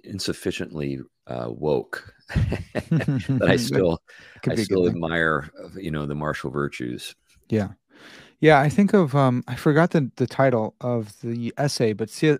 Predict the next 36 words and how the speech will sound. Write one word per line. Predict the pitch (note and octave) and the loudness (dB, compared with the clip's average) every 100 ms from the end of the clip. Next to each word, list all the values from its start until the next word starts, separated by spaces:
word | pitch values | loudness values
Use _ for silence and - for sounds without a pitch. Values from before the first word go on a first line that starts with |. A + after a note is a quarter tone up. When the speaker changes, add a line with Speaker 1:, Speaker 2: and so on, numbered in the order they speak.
| - | 0
Speaker 2:
C | - | 4
S | G3 D#3+ | 4 8
Lewis | D#3 B2+ - _ _ | 8 6 2 _ _
totally | - C#3+ C3 | -2 0 0
shines | - A#2+ A#2 - | 0 0 0 -4
in | A#2+ | -6
his | G#2+ | -2
essays. | A2 - A2 G#2+ | -2 0 -2 0
I | |
love | A2 A2 | 0 0
his | G#2+ | -2
essays. | G#2+ - G#2+ - _ - - _ - | -6 -4 -6 -6 _ -20 -20 _ -2
And | C3+ B2 C3 | 2 2 -2
Speaker 1:
Mm-hmm. | |
Speaker 2:
it's | - - | -6 0
like, | F#3 E3+ | 2 4
it's | - | 2
like | G3+ | 2
the | D#3 | 2
necessity | C#3+ - E3+ - E3 | 2 2 2 4 4
of | D3+ | 4
chivalry | - D#3+ D3 D3 C#3+ | 2 0 4 4 4
or | C3 | 2
something | E3+ D#3+ | 0 -2
about | D3 B2 | 0 0
chivalry. | - B2 B2 A#2+ | 2 2 2 2
And, | A2+ | 0
and | C3 C#3 | -2 -2
in | D#3 E3+ | 2 4
there, | D3 C3 | 4 2
he | |
talks | A#2 C3 - | 2 0 0
about | C3 A#2+ A#2 - - _ _ _ _ _ _ | -4 -2 -2 -4 -16 _ _ _ _ _ _
these, | C#3 A#2+ G#2 _ | -4 -2 -4 _
these | A#2+ G#2+ | -2 2
knights | C#3 E3+ B2+ - - | 4 4 2 -4 -14